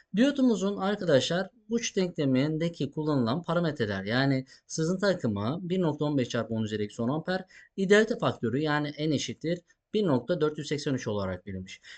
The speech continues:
Diyot baktığımız zaman tek yönde akım iletebilen bir elektronik devre elemanı.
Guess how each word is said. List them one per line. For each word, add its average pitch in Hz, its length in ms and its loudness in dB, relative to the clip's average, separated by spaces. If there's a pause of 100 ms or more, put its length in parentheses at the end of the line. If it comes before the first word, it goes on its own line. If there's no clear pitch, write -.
(220)
Diyot 339 220 4 (140)
baktığımız 247 500 2
zaman 139 360 4 (100)
tek 262 220 0
yönde 131 460 4 (960)
akım 240 320 2
iletebilen 156 800 2
bir 170 260 0 (100)
elektronik 151 580 0
devre 123 240 4
elemanı. 95 380 -2